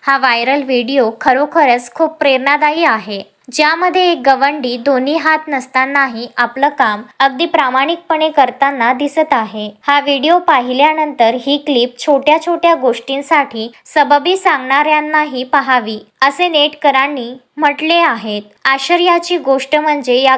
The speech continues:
गवंडीला दोन्ही हात नाहीत, पण तरीही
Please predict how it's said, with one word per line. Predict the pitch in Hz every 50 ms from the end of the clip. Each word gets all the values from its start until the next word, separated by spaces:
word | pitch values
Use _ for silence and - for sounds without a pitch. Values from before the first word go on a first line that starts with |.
| 247 254
गवंडीला | 247 233 233 262 269 294 277 294 285 254 220 233
दोन्ही | 240 233 269 262 262 262 269 294 320
हात | 294 294 277 285 285 294
नाहीत, | 294 262 220 220 196 208 202 208 - _ _ _ -
पण | 277 269 277 262
तरीही | 285 269 254 277 302 302 277 254 247